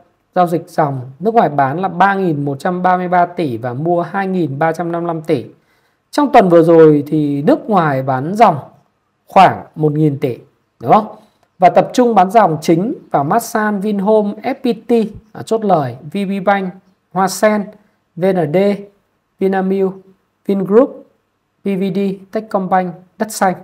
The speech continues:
Đất Xanh sau cái vụ mà, à, có những cái đơn thư.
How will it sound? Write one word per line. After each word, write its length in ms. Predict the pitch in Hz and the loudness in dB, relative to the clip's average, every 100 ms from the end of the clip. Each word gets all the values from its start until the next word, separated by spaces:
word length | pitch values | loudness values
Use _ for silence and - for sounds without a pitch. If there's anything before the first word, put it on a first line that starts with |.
| _ _ _ _ _ | _ _ _ _ _
Đất 80 | 165 | -10
Xanh 280 | 160 170 156 | -6 -6 -4
sau 160 | 156 | -6
cái 120 | 151 160 | -6 -6
vụ 300 | 170 - - | -8 -10 -16
mà, 200 | 123 120 - _ _ _ _ _ _ 147 | -16 -16 -20 _ _ _ _ _ _ -20
à, 100 | 117 117 _ _ _ _ | -20 -20 _ _ _ _
có 160 | 131 | -14
những 160 | 135 - | -14 -14
cái 140 | 165 165 | -14 -8
đơn 260 | 160 156 | -8 -8
thư. 220 | 156 160 | -4 -2